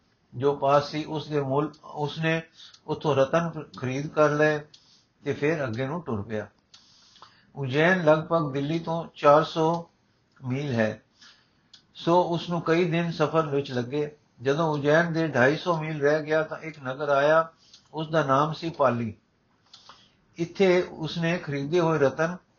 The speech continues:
ਵੇਚ ਦਿੱਤੇ, ਤਿੰਨ ਹਜ਼ਾਰ ਨਫਾ ਲਿੱਤਾ ਜਾਂ ਵਟਕ ਹੋਈ। ਹੁਣ ਆਪਣੇ ਜਾਣੇ ਬਹੁਤ ਨਫੇਵੰਦ ਕੰਮ ਕਰਕੇ ਬਣੀਆਂ ਘਰਾਂ ਨੂੰ ਟੁਰ ਪਿਆ। ਲਿਖਿਆ ਹੈ ਕਿ ਜੋ ਪ੍ਰਸਾਦ ਗੁਰੂ ਦਾ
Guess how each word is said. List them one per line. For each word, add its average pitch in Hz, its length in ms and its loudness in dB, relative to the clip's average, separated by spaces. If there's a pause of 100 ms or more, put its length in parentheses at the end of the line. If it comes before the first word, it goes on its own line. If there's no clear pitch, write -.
ਵੇਚ 143 280 0
ਦਿੱਤੇ, 170 440 -4 (460)
ਤਿੰਨ 180 220 0
ਹਜ਼ਾਰ 143 360 4
ਨਫਾ 135 260 2
ਲਿੱਤਾ 143 520 -2 (800)
ਜਾਂ 131 180 2
ਵਟਕ 127 300 -2
ਹੋਈ। 107 360 -6 (380)
ਹੁਣ 160 140 0
ਆਪਣੇ 160 420 0
ਜਾਣੇ 143 300 0
ਬਹੁਤ 151 400 0 (520)
ਨਫੇਵੰਦ 156 640 0 (160)
ਕੰਮ 147 240 0
ਕਰਕੇ 143 420 -2 (320)
ਬਣੀਆਂ 147 420 -2
ਘਰਾਂ 123 300 2
ਨੂੰ 151 140 -2
ਟੁਰ 120 220 -6
ਪਿਆ। 117 240 -8 (460)
ਲਿਖਿਆ 160 340 2
ਹੈ 165 200 8
ਕਿ 165 220 -8
ਜੋ 156 160 -2
ਪ੍ਰਸਾਦ 151 460 0
ਗੁਰੂ 143 260 -6
ਦਾ 156 180 0